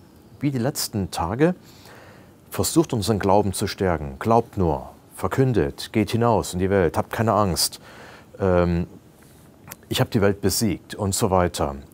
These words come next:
Also, er schenkt uns diese Kraft des Auferstandenen. Er möchte, dass wir mit dieser Staffel weiterlaufen, Mut haben, alles geben. Und heute gibt er uns ein sehr, sehr gutes Vorbild mit dem guten Hirten.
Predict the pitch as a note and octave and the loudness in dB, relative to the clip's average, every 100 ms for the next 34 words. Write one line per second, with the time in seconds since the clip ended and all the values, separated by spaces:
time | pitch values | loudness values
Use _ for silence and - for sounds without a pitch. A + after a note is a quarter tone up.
0 | - A#2 A#2+ G#2+ G2+ D#2+ C#2+ - - - | -6 2 4 4 2 0 -4 -14 -20 -20
1 | - - - - F#3 - G2 F2+ - G2+ | -10 -8 -4 0 -2 2 0 0 -4 -6
2 | F2+ F#2 G2 G2+ - D#2+ - - G#2 - | -6 -6 -6 -4 -4 -2 -4 -4 -6 -4
3 | F2 - G#2 F3 - D#2+ G#2+ E3+ - - | -6 0 0 0 -2 0 0 -2 -8 -20
4 | - - - E2 G#2 C#3 G#2 F#2 - - | -20 -20 -6 -2 0 0 0 -2 -4 -2
5 | G2 F#2+ F#2+ F#2 - - E2+ G#2 F2 F2 | 2 4 4 0 -8 -12 -6 -4 -4 -6
6 | - G#2+ - F#2+ F2+ F#2+ F#2+ F2 F#2 F2+ | -2 -4 -2 0 0 0 0 2 2 0
7 | D#2 C2+ - - - - G#2+ A2+ F#2+ E2 | -6 -10 -16 -20 -20 -8 -2 -2 0 -2
8 | D#2 C#2 - - - A2+ A#2 - B2 G#2+ | -4 -12 -16 -20 -2 2 2 2 2 2
9 | D2+ - - - - - - F2 A#2+ C#3 | 0 -10 -20 -20 -20 -20 -10 -2 0 2
10 | B2+ C3 B2+ A2+ A2+ G#2 B2 C#3 - G#2 | 0 2 2 2 -2 -2 0 0 2 2
11 | A2+ A2 - - D3+ E3+ B2+ G2 F#2+ F2+ | 2 2 -2 -2 0 4 4 4 2 0
12 | A2 A#2+ G#2 D#2+ G2+ - C#2+ | 0 -2 -2 -4 -4 -4 -12